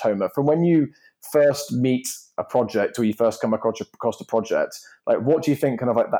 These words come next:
average length of time it is or it will be between you meeting them and you actually writing them, you know, the, the check out of your fund? Like, how long do you think that's gonna be?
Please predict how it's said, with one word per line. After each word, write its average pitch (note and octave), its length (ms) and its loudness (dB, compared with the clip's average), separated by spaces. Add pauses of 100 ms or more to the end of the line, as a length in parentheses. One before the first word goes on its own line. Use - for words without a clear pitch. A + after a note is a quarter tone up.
average A#2 400 -2
length A2+ 300 -2
of G#2+ 100 -8
time G#2+ 540 2
it - 220 -4
is A2+ 240 0
or G#2+ 100 0
it G#2 140 -2
will A#2 180 2
be G#2+ 160 2
between A2 340 -2
you A2 120 0
meeting A#2+ 400 -2
them G2+ 120 -2
and A2 120 0
you G#2+ 140 0
actually A2+ 360 -4
writing G#2 480 0
them, G2 300 -2 (260)
you A2+ 100 -4
know, G#2+ 200 0 (100)
the, G#2 400 0
the G#2 100 -4
check A#2 320 -2
out G2 140 0
of F#2 80 -2
your F#2+ 140 -2
fund? F2+ 340 -4
Like, F2+ 160 -2
how B2+ 160 0
long A#2+ 200 2
do G2+ 60 -4
you G#2 60 -4
think A2 200 -4
that's G2 200 -2
gonna G2+ 180 -4
be? G2+ 260 -2